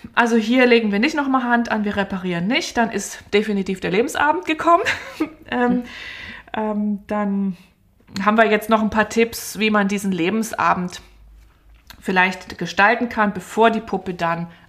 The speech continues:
Speaker 1: eingemottet oder auch verabschiedet wird für immer.
Speaker 2: Ja.
Speaker 1: Ähm, ich finde, Ganzkörperbekleidung ist ein schöner, eine schöne Möglichkeit, die Puppe zu schonen. Also der
Speaker 2: Mhm.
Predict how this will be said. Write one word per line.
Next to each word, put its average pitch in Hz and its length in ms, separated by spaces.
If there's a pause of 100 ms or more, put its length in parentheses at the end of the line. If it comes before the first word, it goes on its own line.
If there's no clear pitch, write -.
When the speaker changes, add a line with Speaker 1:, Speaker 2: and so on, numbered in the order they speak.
(100)
Speaker 1:
eingemottet 185 800
oder 170 240
auch - 120
verabschiedet - 760
wird 131 140
für - 160
immer. 135 400
Speaker 2:
Ja. 180 260 (500)
Speaker 1:
Ähm, 170 640 (920)
ich 175 140
finde, 202 200
Ganzkörperbekleidung 269 1160
ist 233 140
ein 226 60
schöner, 247 680 (140)
eine 202 180
schöne 240 360
Möglichkeit, 262 480
die 226 60
Puppe 233 280
zu - 180
schonen. 277 540
Also 202 320
der 202 400
Speaker 2:
Mhm. 320 100